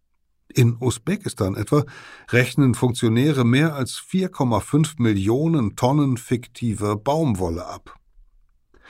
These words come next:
Die Bürger der Sowjetunion werden nun von einer wachsenden Klasse reicher Kleptokraten beherrscht und ausgeplündert, von korrupten Bürokraten und Glücksrittern,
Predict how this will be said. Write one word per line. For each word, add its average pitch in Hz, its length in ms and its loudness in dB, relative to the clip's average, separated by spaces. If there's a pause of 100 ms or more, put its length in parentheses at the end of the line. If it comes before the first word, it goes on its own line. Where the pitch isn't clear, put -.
(600)
Die 131 80 10
Bürger 143 400 4
der 113 100 -2
Sowjetunion 120 840 2
werden 113 280 0
nun 147 380 2
von 135 240 -8
einer 107 280 -2
wachsenden 107 580 -2
Klasse 110 520 0
reicher 98 420 -2
Kleptokraten 104 1200 -2
beherrscht 104 580 -4
und 107 360 -6
ausgeplündert, 95 800 -4 (580)
von 90 380 2
korrupten 104 720 2
Bürokraten 110 800 0
und 92 180 -6
Glücksrittern, 113 800 0